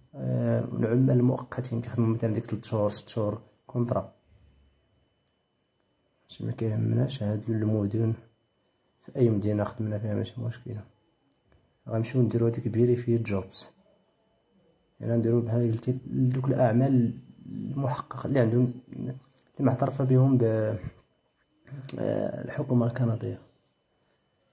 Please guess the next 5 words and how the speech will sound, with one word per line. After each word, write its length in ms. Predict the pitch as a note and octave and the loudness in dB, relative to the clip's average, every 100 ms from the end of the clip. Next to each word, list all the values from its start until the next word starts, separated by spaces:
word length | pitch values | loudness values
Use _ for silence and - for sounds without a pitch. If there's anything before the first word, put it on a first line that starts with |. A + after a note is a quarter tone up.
| _ | _
هنا 180 | - B2+ | -2 0
قرايه، 460 | C#3+ B2+ A#2+ A2 - C3 - _ _ _ _ _ _ _ _ _ _ _ _ _ _ _ _ | 0 2 2 2 -4 -12 -18 _ _ _ _ _ _ _ _ _ _ _ _ _ _ _ _
هنا 200 | B2+ A#2+ | -2 0
تختار 340 | B2 - B2 - | -2 -2 -2 -2
واش، 400 | G1+ - - | -2 -4 -6